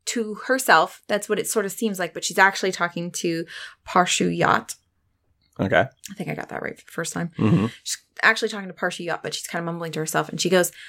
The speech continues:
Speaker 1: "I think we need to follow this bird to see if it's just a bird." And again, it's kind of like a mumble to herself, as what she, what she's sort of doing is, like, fish hooking around.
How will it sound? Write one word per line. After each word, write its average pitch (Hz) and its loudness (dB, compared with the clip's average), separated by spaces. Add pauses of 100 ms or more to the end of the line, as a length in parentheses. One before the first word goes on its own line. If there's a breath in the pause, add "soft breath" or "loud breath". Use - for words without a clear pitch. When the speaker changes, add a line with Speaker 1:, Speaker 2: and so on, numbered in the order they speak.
(200 loud breath)
Speaker 1:
"I 190 -4
think 208 4
we 208 2
need 170 2
to - -2
follow 156 4 (260)
this - 4 (220)
bird 175 6 (440)
to 226 6
see 202 4
if 180 2
it's - 0
just - 4
a 160 4
bird." - 2 (560)
And 208 8
again, 208 8
it's 180 -2
kind 196 -2
of 190 0
like 202 2
a 185 6
mumble 185 6
to 196 0
herself, 185 4 (420 loud breath)
as 190 4
what 190 0
she, - -2
what 208 6
she's 214 2
sort 247 8
of 233 -2
doing 202 0
is, 175 0 (140)
like, 175 -2
fish - 4
hooking 180 -2
around. 156 0